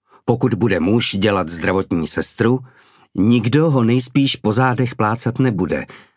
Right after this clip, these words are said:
Za to na svou hlavu uslyší spoustu vtípků. Mimochodem,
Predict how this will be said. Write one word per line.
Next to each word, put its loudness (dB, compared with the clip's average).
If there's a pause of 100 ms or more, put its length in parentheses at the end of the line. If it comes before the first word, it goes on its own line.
(120)
Za 2
to 0
na 2
svou -2
hlavu 0
uslyší 0
spoustu 0
vtípků. -2 (880)
Mimochodem, 2